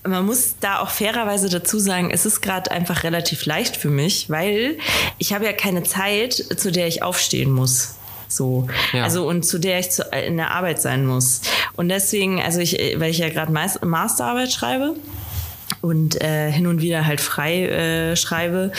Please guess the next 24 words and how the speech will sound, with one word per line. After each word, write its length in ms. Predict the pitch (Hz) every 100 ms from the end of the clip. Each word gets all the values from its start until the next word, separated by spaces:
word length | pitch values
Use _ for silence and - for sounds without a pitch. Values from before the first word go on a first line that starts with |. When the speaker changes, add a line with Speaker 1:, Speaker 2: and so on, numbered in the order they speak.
| - - - -
Speaker 1:
ähm, 640 | 170 160 160 160 160 160 160
journalistisch. 800 | 165 160 160 165 170 - 190 - - - -
Aber 220 | - 165 175
da 200 | 175 175
habe 120 | 190
ich 80 | 202
ja 80 |
keine 200 | 196 202
festen 300 | 180 196 -
Arbeitszeiten. 840 | - 208 190 151 - - 127 131 131
Und 140 | 156
deswegen 300 | 170 202 190
fällt 220 | 190 190
es 140 | 190 -
mir 120 | 180
leichter, 420 | 170 208 - 202
morgens 360 | 196 190 202 202
einfach 200 | 190 180
Sport 340 | - 185 185
zu 100 | -
machen. 360 | 123 - 123 123 - - - - -
Und, 420 | 185 180 180 117
Speaker 2:
Mhm. 40 | 123
Speaker 1:
ähm, 540 | 170 175 170 170 175